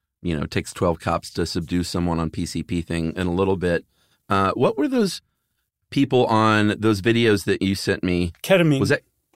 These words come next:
Speaker 1: okay, so Josh sent me some videos and, uh, of people, I guess,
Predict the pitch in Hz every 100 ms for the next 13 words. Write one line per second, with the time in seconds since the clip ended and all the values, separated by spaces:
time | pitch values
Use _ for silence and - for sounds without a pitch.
0 | 120 117 107 80 80 - - - 107 104
1 | 95 92 90 123 120 107 104 98 92 90
2 | 90 85 82 85 85 - _ _ _ -
3 | 82 78 65 69 - - - _ - 92
4 | - 98 98 90 87 87 90 85 -